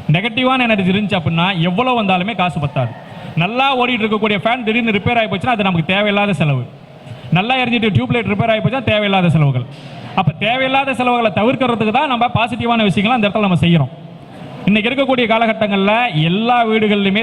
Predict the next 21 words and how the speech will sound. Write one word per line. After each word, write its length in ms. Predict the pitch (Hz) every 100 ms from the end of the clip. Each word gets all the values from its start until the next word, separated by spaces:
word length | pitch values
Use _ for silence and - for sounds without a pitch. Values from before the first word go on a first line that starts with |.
| -
தொட்டி 200 | 208 269 208
செடி 160 | 240 214
வளர்த்துறதுக்கு 440 | 208 208 202 220 220
ரொம்ப 140 | 196 214
சாதாரணமான 540 | 185 196 202 208 208 208 190
ஒரு 80 | 165
விஷயம். 220 | 151 139 139
இந்த, 100 | 156 165
அது 80 | 165 165
இல்லாத 280 | 202 220 220 175
எங்கேயுமே 320 | 170 190 220 180
கிடையாது. 220 | 156 135 160
ஈஸியா 240 | 208 226 208
தொட்டி 140 | 175 180
செடிகள் 260 | 180 165
வளர்த்தலாம். 320 | 147 143 135 - - - -
சும்மா 180 | 208 247 202
வி-, 120 | 175 147 139
நிழல், 260 | 180 247 240 170 - -
நிழலுக்குள்ளாரியே, 640 | 170 240 247 240 240 233 233 175
அதாவது 240 | 185 240